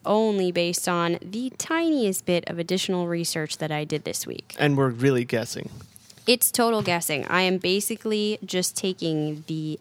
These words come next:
Speaker 1: episode titles, which they have provided for four through nine. Number ten is still to be announced. And I just did a quick Google search of what those could mean,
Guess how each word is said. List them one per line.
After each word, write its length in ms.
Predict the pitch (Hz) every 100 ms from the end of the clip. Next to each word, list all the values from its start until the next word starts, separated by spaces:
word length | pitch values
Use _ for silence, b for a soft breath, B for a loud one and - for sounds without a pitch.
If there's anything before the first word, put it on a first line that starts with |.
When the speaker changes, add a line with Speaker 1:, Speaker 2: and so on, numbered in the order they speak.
| -
Speaker 1:
episode 600 | 165 - - 185 170 -
titles, 760 | - 190 175 123 - - - B B B _
which 240 | 170 -
they 100 | 170
have 220 | 165 160 -
provided 640 | 165 160 160 156 - - -
for 240 | - 160
four 580 | 151 - 202 208 208 220
through 320 | - - 202
nine. 500 | 214 185 156 156 214 - b b b 185
Number 240 | 170 165
ten 260 | - 175 165
is 80 |
still 320 | 165 - 208 208
to 180 | -
be 160 | 185 170
announced. 560 | 156 143 143 - - - b b b b b b
And 80 | -
I 60 |
just 280 | 247 320 285
did 120 | 269
a 60 | 247
quick 520 | - - - 226 - - -
Google 320 | 202 220 196 185
search 420 | - 160 160 -
of 220 | 180 170 175
what 220 | 175 - -
those 280 | 170 160
could 240 | - 170 156
mean, 480 | 165 170 156 -